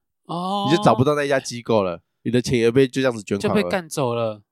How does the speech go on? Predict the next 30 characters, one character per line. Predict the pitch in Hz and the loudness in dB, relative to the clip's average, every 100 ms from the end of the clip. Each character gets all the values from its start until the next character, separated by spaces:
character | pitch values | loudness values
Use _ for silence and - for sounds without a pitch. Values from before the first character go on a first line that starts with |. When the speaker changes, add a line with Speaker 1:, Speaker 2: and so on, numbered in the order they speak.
| _ | _
Speaker 2:
我 | 117 | -4
记 | - 170 | 2 4
得 | 139 | 6
非 | 147 | 4
常 | 120 | 2
清 | 120 117 | 0 -4
楚， | 113 87 _ | -4 -8 _
那 | - 156 | -4 0
个 | 135 | 0
时 | 135 | 4
候 | 143 | 4
他 | 147 127 | 4 2
还 | 110 | 2
说 | 117 | 0
这 | 123 | 0
个， | 110 104 _ | -4 -6 _
这 | - 147 | 2 4
一 | |
套 | - 135 120 | 6 4 4
教 | - 120 | 2 2
材 | 104 101 | 0 -6
是 | 120 | -8
终 | - - 131 139 | 4 6 6 4
身 | 139 117 | 0 0
学 | 127 98 90 | -2 -6 -6
习。 | 101 - - _ _ | -8 -12 -18 _ _
Speaker 1:
哦， | 175 - | -6 0
终 | 240 233 | 2 0
身 | 240 - 233 226 | -6 -2 -2 2
哦。 | 226 175 127 | 4 4 4